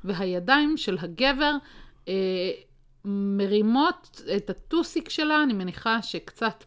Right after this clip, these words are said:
פותחות אותו בשביל, אה, חדירה קלה יותר. אה, הבנתי, הבנתי מה היא עושה עם הידיים בין הרגליים שלה. הבנתי, היא משחקת עם צעצוע.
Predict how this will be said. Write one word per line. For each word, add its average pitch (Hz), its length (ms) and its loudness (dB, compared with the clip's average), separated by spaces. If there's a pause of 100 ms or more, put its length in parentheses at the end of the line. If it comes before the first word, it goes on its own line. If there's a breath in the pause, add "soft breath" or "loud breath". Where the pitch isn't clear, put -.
פותחות 302 500 0
אותו 320 320 2 (100)
בשביל, 190 600 -4
אה, 190 180 -2
חדירה 180 400 -2
קלה 190 400 -2
יותר. 339 440 0 (760 soft breath)
אה, 262 60 0 (880)
הבנתי, 269 920 0
הבנתי 262 460 2
מה 294 100 4
היא 294 160 6
עושה 277 220 -2
עם 277 120 2
הידיים 220 500 2
בין 208 160 2
הרגליים 180 500 -4
שלה. 156 240 -10 (380 loud breath)
הבנתי, 180 500 2 (380 loud breath)
היא 208 100 0
משחקת 214 540 -4
עם 220 120 -2
צעצוע. 175 440 -6